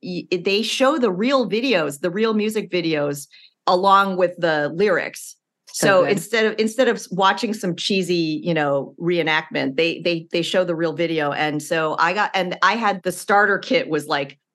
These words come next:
Speaker 1: all Queen songs.
Speaker 2: <laughs>
Speaker 1: And I love Queen.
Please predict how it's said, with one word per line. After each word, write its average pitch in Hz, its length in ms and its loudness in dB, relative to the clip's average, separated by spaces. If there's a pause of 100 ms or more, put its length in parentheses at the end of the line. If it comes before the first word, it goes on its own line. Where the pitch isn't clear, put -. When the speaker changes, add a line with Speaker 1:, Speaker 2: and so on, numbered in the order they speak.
(200)
Speaker 1:
all 185 300 4
Queen 180 360 0
songs. 143 600 -6
Speaker 2:
<laughs> 285 40 4 (880)
Speaker 1:
And 240 120 2
I 226 120 4
love 220 340 4
Queen. 151 500 0